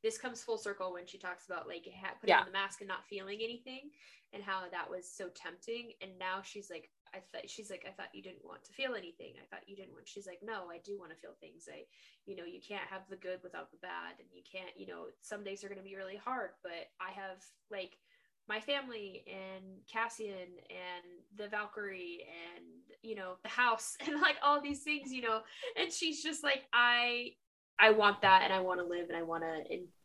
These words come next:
Speaker 1: like, live my life." And I was just like, "Oh," and I love how it came full circle, and she's like, "Okay,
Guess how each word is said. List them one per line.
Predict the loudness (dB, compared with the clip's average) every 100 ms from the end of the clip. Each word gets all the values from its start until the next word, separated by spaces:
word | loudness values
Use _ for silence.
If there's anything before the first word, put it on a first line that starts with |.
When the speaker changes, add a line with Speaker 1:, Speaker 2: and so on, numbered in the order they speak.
| -2
Speaker 1:
like, | -2 -2
live | -2 2 2 0
my | -4 -4
life." | -6 -8 -10 -12 -14 -8 0
And | 2 2 -4 -12 -16 -6 4
I | 6
was | 6
just | 4
like, | 4 10
"Oh," | 12 12
and | 12
I |
love | 10 8
how | 6
it | 4
came | 0 2
full | 2
circle, | 4 4 2
and | 0
she's | -4
like, | -4
"Okay, | -4 -2 -2